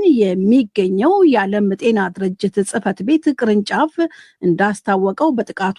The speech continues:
ስድስት ህጻናትና አምስት የሕክምና ባለሙያዎች ተገድለዋል። የአደጋ ጊዜ ጠበቆች የተሰኘ አንድ በሱዳን የሚንቀሳቀስ የሰብአዊ መብት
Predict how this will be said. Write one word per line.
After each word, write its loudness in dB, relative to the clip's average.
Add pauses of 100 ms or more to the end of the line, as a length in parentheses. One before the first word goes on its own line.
ስድስት -2
ህጻናትና 0 (440)
አምስት 2
የሕክምና 0 (100)
ባለሙያዎች -2
ተገድለዋል። -6 (480)
የአደጋ 0 (120)
ጊዜ -4 (140)
ጠበቆች -2
የተሰኘ -2 (120)
አንድ 2
በሱዳን 0
የሚንቀሳቀስ 0 (440)
የሰብአዊ 0
መብት -2